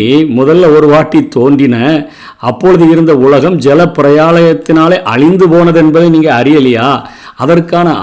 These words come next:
ஆதாரங்கள் இன்று இருக்கிறது. அரராத் மலையில அந்த உடைந்த பேழையினுடைய பாகங்கள் கண்டுபிடிக்கப்பட்டு இன்றைக்கும்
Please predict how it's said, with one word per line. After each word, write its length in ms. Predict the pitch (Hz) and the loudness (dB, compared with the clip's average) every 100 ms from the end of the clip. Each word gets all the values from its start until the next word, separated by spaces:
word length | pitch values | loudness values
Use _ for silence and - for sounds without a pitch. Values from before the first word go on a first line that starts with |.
| 110 | -2
ஆதாரங்கள் 540 | 147 170 147 143 165 | 0 2 2 2 0
இன்று 320 | 143 135 165 151 | 0 0 2 2
இருக்கிறது. 500 | 135 143 151 127 113 | 2 0 -2 -2 -2
அரராத் 580 | 95 117 127 139 131 - | -4 -2 -2 -2 -4 -6
மலையில 460 | 113 120 120 117 135 233 - - - - | -4 -2 0 0 -4 -6 -18 -20 -20 -10
அந்த 240 | 127 131 135 110 | -2 0 2 0
உடைந்த 460 | 113 139 160 160 160 123 101 - _ _ _ _ _ _ - - | 0 2 2 2 2 0 -4 -16 _ _ _ _ _ _ -20 -10
பேழையினுடைய 640 | - 143 170 165 151 147 147 - | -2 2 2 2 2 2 0 -2
பாகங்கள் 600 | 120 135 151 156 160 156 | -2 -2 0 0 0 -2
கண்டுபிடிக்கப்பட்டு 840 | 123 131 135 135 131 120 123 117 160 | -2 0 0 -2 -2 -4 -4 -4 -2
இன்றைக்கும் 540 | 131 135 127 - 156 | -2 -2 -2 -2 -4